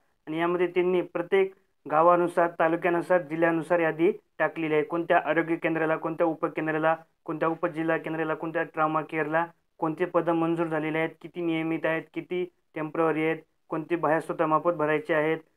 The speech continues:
त्यांना मानधन किती असणार आहे आणि इतर काही महत्त्वाच्या सूचना या पीडीएफमध्ये त्यांनी उपलब्ध करून दिलेल्या आहेत. तर व्हिडिओ तुम्हाला नक्की आवडला असेल, याबद्दल तुमच्या प्रतिक्रिया नक्की कॉमेंट करून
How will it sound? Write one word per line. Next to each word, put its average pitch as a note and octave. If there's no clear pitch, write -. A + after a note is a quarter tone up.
त्यांना D#3
मानधन D#3
किती E3+
असणार D3+
आहे D3+
आणि D3+
इतर F3
काही D#3+
महत्त्वाच्या D#3
सूचना E3
या D#3+
पीडीएफमध्ये D#3+
त्यांनी D#3
उपलब्ध D3+
करून E3+
दिलेल्या D3
आहेत. B2
तर F3
व्हिडिओ D#3+
तुम्हाला E3
नक्की D#3+
आवडला D#3
असेल, D3+
याबद्दल D#3
तुमच्या D3+
प्रतिक्रिया D#3
नक्की D#3
कॉमेंट D#3
करून E3+